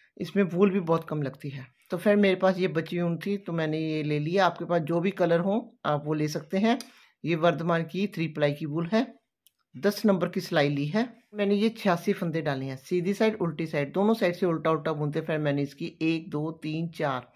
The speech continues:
चार पलवा इस रो बनाई है, यानी आठ सिलाई की हैं, और नौवीं सिलाई मैंने सीधी साइड से सभी फंदों को मैंने उल्टा उल्टा बुना है।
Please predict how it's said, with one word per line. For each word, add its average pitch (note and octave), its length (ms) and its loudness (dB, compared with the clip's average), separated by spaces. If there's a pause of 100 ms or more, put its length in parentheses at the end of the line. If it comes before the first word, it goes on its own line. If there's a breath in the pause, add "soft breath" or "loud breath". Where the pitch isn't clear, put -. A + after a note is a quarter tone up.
(760 soft breath)
चार G3 300 8
पलवा F#3+ 200 8
इस F#3 140 4
रो F3 120 2
बनाई D3+ 240 2
है, E3 80 0
यानी E3+ 280 0
आठ E3 180 4
सिलाई F3+ 300 0
की F3+ 220 -6
हैं, A3+ 220 2 (600 soft breath)
और F3+ 120 6
नौवीं G#3 320 8
सिलाई F#3+ 240 6
मैंने E3+ 240 4
सीधी F#3+ 320 2
साइड D3 220 4
से D#3 100 -8
सभी F3 220 0
फंदों D3+ 280 -2
को D3+ 100 -4
मैंने D3 260 0
उल्टा D3+ 320 0
उल्टा C#3 260 0
बुना C3 240 -6
है। B2+ 180 -12